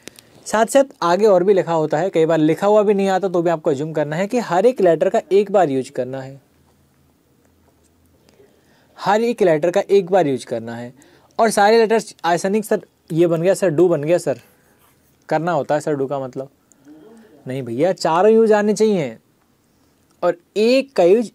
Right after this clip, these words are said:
एक बार होना चाहिए। तो बताओ क्या क्या बन जाएंगे, तो आप कहोगे, "सर एक तो मोड बन जाएगा", बिल्कुल, मोड का मतलब होता है तरीका, पद्धति, ठीक है। एक बन जाएगा डोम, डोम का मतलब होता है वो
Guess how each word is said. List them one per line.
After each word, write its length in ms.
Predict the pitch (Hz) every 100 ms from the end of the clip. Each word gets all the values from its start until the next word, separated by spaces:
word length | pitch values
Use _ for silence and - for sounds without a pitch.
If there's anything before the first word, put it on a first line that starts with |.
| -
एक 200 | 381 165
बार 180 | 139 127
होना 260 | 147 180
चाहिए। 200 | 180 196
तो 100 | 190
बताओ 220 | 180 180 190
क्या 160 | 190
क्या 120 | 185
बन 160 | 185 175
जाएंगे, 220 | 180 180
तो 120 | 175
आप 160 | 147 147
कहोगे, 220 | 160 165
"सर 220 | 165 180 - _ _ _ _
एक 140 | 147 151
तो 120 | 156 151
मोड 260 | 135 151
बन 180 | 160 165
जाएगा", 380 | 156 156 151 156 - _ _ _ _ _ _ _ _ _ _ - _ _
बिल्कुल, 340 | 127 123 120 156
मोड 240 | 135 127
का 100 | 147
मतलब 180 | 135 135
होता 140 | 135
है 60 | 170
तरीका, 380 | 151 131 123 123 - _ _ -
पद्धति, 420 | 120 127 131 127 _ _ _ _ _ _ _ _ _ _ _ _ _ _ _ -
ठीक 140 | 139 151
है। 80 | 170 _ _ -
एक 160 | 185 175
बन 140 | 180
जाएगा 180 | 180 190
डोम, 320 | 156 165 185 175 _ _ _ _ _ _ _ _ _ _ _ _ _ _ _ _ _ _ _ _ _ _ _ -
डोम 300 | 139 160 160
का 120 | 175
मतलब 240 | 156 160 160
होता 180 | 147
है 60 | 175
वो 240 | 196 185